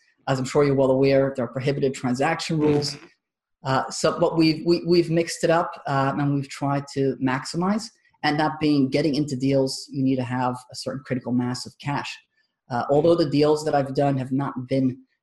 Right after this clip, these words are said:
Speaker 1: in my locale, I'm in New York City. Uh, private lending in New York City requires, uh, institutional lenders usually.
Speaker 2: Yeah.
Speaker 1: Uh, but going out, uh, you know, to areas where you get more cash flow and the deals are more affordable,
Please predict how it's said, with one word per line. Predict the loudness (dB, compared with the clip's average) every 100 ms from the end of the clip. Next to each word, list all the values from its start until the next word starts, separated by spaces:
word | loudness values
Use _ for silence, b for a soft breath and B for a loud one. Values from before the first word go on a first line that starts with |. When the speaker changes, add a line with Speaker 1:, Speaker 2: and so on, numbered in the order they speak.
| -6
Speaker 1:
in | -2
my | 2 2
locale, | 0 -2 -4 -2 0
I'm | 0
in | 0
New | 0
York | 0
City. | -2 0 0 0 -4 b b -8
Uh, | -4 -4 -4 _ _ -18
private | -4 -2 0
lending | 2 2 2 2 2
in | 2
New |
York | 2 0 -2
City | -4 -2 0
requires, | -2 -4 -2 0 0 -2 -6 -16 b b b _ -10
uh, | -6 -6 -6 -4
institutional | -4 -2 0 0 2 2
lenders | 4 4 2 2
usually. | 0 2 2 2 -2 -8
Speaker 2:
Yeah. | -4 -4 -4
Speaker 1:
Uh, | -2 0 -2 -4 -10 0
but | 0 4
going | 2 4
out, | 2 4 2 0 -4
uh, | -4 -2 -2 -2
you | 0
know, | 0
to | 0
areas | 0 2 2 -2 0
where | 2 2 0 -4 B B -10
you | -2
get | 0
more | 2 0
cash | 2 0 -2
flow | -2 2 4 4 2
and | -2
the |
deals | 0 0 0
are | -2
more | -2 -2
affordable, | -2 0 2 2 0